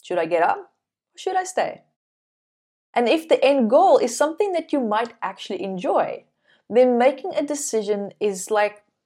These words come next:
super easy, right? Now, we tend to gravitate to what feels most comforting, which is also called the path to least resistance. Now, you could also have decided to not get up to go get a snack.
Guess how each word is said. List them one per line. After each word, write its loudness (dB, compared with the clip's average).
super -4
easy, 2
right? -4
Now, 6
we 6
tend 0
to -2
gravitate -2
to -4
what -6
feels -6
most -6
comforting, -6
which -2
is -4
also 2
called 4
the -4
path -4
to -6
least -8
resistance. -14
Now, 4
you 6
could -4
also 4
have -4
decided 2
to 0
not 2
get 6
up 2
to -4
go 4
get 2
a 0
snack. -12